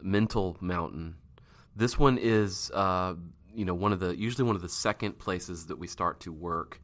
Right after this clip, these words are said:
um, in, in my martial arts program, um, and I, and, you know, in, in the <laughs> world in general, getting better. Uh, once you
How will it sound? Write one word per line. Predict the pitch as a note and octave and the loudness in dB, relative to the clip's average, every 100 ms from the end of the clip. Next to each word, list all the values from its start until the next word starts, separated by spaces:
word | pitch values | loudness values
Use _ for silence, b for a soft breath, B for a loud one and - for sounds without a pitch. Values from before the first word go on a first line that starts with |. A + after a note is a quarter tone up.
| B B B B B - | B B B B B -16
um, | D#2+ E2+ E2+ - - - - | -14 -12 -14 -20 -20 -20 -12
in, | F#2 E2+ - | -8 -8 -6
in | F2 | -6
my | F2 E2+ | -4 -4
martial | E2+ - E2+ | -6 -6 -8
arts | - | -8
program, | - G#2+ G2+ F#2 F2 E2+ - - - | -2 -2 0 -2 -2 -6 -14 -12 -4
um, | F2 - | -4 -2
and | F2+ | -2
I, | F#2 - | -2 -2
and, | F2 E2+ | -4 -2
you | F#2 | -4
know, | D#2+ | -4
in, | F2 E2+ - - - - | -4 -6 -8 -20 -20 -6
in | G#2 | 2
the | B2 | 6
<laughs> | A#2+ | 10
world | C#3+ G2+ | 10 10
in | G2 | 4
general, | F#2+ A2+ F#2+ E2+ F#2 B B B B B B - | 4 4 4 -2 -14 B B B B B B -4
getting | F#2+ F2 | -2 0
better. | G2 G#2 F2+ E2+ | 2 4 4 2
Uh, | F2 F2 | 0 2
once | F#2 B2+ - | 2 2 2
you | F3+ | -2